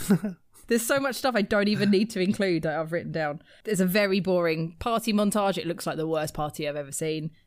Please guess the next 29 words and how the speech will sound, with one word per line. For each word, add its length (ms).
There 240
is 140
a 140
man 500
in 220
a 400
Trump 500
mask, 760
which 180
is 140
not 120
relevant 460
until 260
later. 500
I 20
mean, 220
it's 120
not 120
really 160
relevant 380
now. 280
But 180
there's 160
a 40
guy 240
wearing 360
a 40
Trump 280
mask, 400